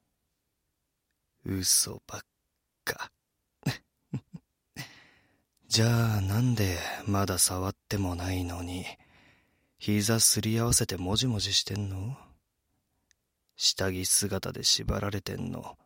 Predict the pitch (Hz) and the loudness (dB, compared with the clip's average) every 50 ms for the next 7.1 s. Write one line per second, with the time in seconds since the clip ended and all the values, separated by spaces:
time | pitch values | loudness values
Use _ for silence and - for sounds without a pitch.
0 | _ _ - 101 101 101 113 110 113 110 110 107 107 107 104 104 113 113 107 107 | _ _ -4 -2 0 0 2 2 2 2 0 0 0 -2 -2 -2 -4 -4 -4 -4
1 | 101 - - 95 85 - - - - _ _ _ _ _ _ _ _ _ _ - | -6 -6 -8 -10 -10 -10 -12 -14 -18 _ _ _ _ _ _ _ _ _ _ -20
2 | - - _ _ _ _ _ _ _ _ _ _ _ _ _ - - - 90 87 | -20 -20 _ _ _ _ _ _ _ _ _ _ _ _ _ -6 -4 -4 -4 -4
3 | 82 90 90 92 104 - - 127 131 156 151 139 120 117 117 131 151 175 - - | -4 -4 -4 -4 -4 -4 -4 -4 -4 -2 -2 -4 -4 -4 -6 -8 -10 -12 -14 -20
4 | - _ _ _ _ _ _ _ _ _ _ _ _ _ _ _ _ _ _ _ | -20 _ _ _ _ _ _ _ _ _ _ _ _ _ _ _ _ _ _ _
5 | _ _ _ _ _ _ _ _ _ _ _ _ _ _ _ _ _ _ - 104 | _ _ _ _ _ _ _ _ _ _ _ _ _ _ _ _ _ _ -2 2
6 | 110 110 117 120 120 120 113 - - - 113 101 101 95 - - 104 95 92 92 | 4 6 6 6 4 4 4 2 2 2 0 2 4 4 4 4 2 0 -2 -4
7 | 110 | -6